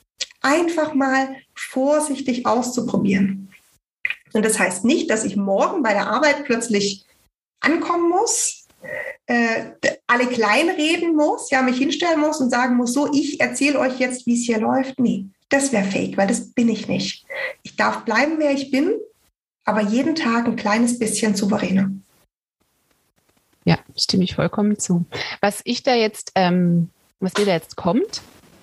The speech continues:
Speaker 2: ähm, ist ja diese, ich muss jetzt meine Gedanken ordnen, <laughs> ähm, diese, diese Wunschvorstellung von sich, dieses Selbstbild sozusagen, dieses zukünftige Selbstbild. Wer möchte ich sein? Wer ist die perfekte, nicht die perfekte, aber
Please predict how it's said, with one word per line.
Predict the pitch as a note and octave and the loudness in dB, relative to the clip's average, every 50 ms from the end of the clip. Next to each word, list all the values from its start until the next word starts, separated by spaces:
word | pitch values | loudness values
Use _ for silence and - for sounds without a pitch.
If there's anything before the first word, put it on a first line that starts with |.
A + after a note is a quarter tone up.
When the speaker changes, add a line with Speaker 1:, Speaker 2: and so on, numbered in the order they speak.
| - - - _ _ - - - _ | -20 -20 -20 _ _ -12 -12 -10 _
Speaker 2:
ähm, | - G3 F#3+ F#3+ F#3+ F#3 F#3 F3+ F#3 F3+ F3 E3 - _ _ _ _ _ _ | 0 0 2 2 2 2 2 2 2 2 0 0 -4 _ _ _ _ _ _
ist | G3+ G3 - - - | -2 -2 0 0 0
ja | G#3+ G3+ | 2 2
diese, | G3+ G3+ G3+ G3 F#3+ - - F#3 F3+ E3+ E3+ F3 F3 E3+ - _ _ _ _ _ _ _ _ _ _ _ _ | 0 0 -2 -4 -4 -2 0 2 2 4 2 2 0 -2 -4 _ _ _ _ _ _ _ _ _ _ _ _
ich | - - - - - | -20 -20 -20 -12 -4
muss | - F#3 - | -4 -4 -4
jetzt | - - | -2 -2
meine | D#3+ D#3 - | -2 -2 0
Gedanken | - - - E3+ E3 - | 0 0 -2 -2 -2 -2
ordnen, | - - - - - G#3+ - - - - A4+ A#4 A#4 A#4 A4 G#4 F4 G4+ - | -4 -4 -2 -2 -2 -2 -2 -4 -8 -6 -4 -4 -4 -6 -2 -2 -2 -2 -2
<laughs> | - - - - - - - - - - - - - | -2 -4 -4 -2 -2 -4 -4 -2 -2 -4 -4 -6 -2
ähm, | - - A#3 A#3+ A3+ A#3 A#3 G#3 - - _ - _ _ _ _ _ _ _ _ _ | 0 2 2 4 2 2 0 -2 -4 -10 _ -20 _ _ _ _ _ _ _ _ _
diese, | G3 G#3 A3+ A3 G#3 A#3 G#3+ F#3+ F#3+ F3 | -2 0 0 0 2 2 2 2 2 0
diese | - G3+ F#3+ G3+ F#3+ - - | -2 -2 -2 -2 -2 0 0
Wunschvorstellung | G3 G#3 A#3+ C4 C4+ - - - G#3 G#3 - - F3 E3 F3 F3 | 0 2 2 2 0 0 0 -2 -2 -2 0 0 0 0 0 2
von | F#3 F3+ | 0 0
sich, | - - E3 | 2 0 0
dieses | F#3 F#3 E3 - | 0 0 -2 0
Selbstbild | - E3+ E3 F#3 F#3 - - - - D#3+ D#3 D3+ | 2 2 2 2 0 -2 -10 -4 -2 -2 0 2
sozusagen, | - D3 C#3 - - C#3 - - C3+ C3 C3 C#3+ | 0 -2 -2 0 -4 -6 -2 0 0 0 0 0
dieses | D#3+ F3 E3+ F3+ F3 - - - - - - - - - - _ | 0 0 0 0 0 0 -4 -8 -10 -10 -8 -8 -10 -12 -12 _
zukünftige | - D4+ D#4 D4+ D4 C4 B3 - G3+ G3+ | 0 0 2 2 2 0 0 0 -2 -2
Selbstbild. | G3+ - F3+ D#3 D#3 - - - D#3+ D3+ - | -2 2 2 2 2 2 -2 -6 -8 -2 0
Wer | F3 G#3 | 2 2
möchte | A3+ G#3+ G3+ A3 - - A#3 | 4 2 2 0 0 -4 -4
ich | F#3+ F#3+ - | -4 -4 -2
sein? | - F3 E3 F3+ F#3+ | 0 0 0 2 2
Wer | F3 - | 2 2
ist | - - - - - | 2 2 0 0 0
die | G3+ G3+ - - | 2 2 2 0
perfekte, | - F3+ - - F#3+ - G3+ G#3 G#3 - - G3+ F#3+ - - | -2 -4 0 0 0 2 2 0 0 -2 -2 0 0 2 0
nicht | F#3 - - | -2 -2 -2
die | |
perfekte, | - - E3 - A3 A3 - - - | -4 -4 -2 0 -2 -2 0 -2 -2
aber | E3+ F3 E3+ | 0 0 -2